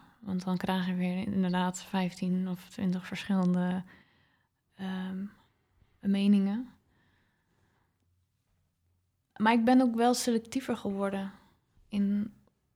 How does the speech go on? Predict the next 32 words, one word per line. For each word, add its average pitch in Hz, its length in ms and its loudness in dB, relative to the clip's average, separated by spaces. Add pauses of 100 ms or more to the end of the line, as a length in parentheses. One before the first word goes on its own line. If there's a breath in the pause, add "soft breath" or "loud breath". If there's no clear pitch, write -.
(340)
wat 196 260 -2
ik 196 200 -4
aanneem, 196 540 -4 (300)
in 202 180 -4
die 196 160 -4
zin. 208 320 -6
Dus 202 140 -4
ik, 214 200 -6
ja, 214 220 6
ik 247 120 4
laat 208 220 0
me 208 120 4
graag 196 440 -6
leiden 220 500 0
ook. 254 340 -4 (1040)
Als - 200 -12
ik 202 100 -4
denk, 202 160 2
"Hé, 190 300 4
dit 190 100 -8
is 190 200 -6
iemand 196 260 0
waar 196 120 -6
ik 214 60 -10
heel 214 180 -4
veel 202 100 -4
van 196 220 -6
kan 196 180 -2
leren," 214 540 2
of, - 320 -14 (180)
ehm, 196 360 -6 (1800)
ja, 220 360 0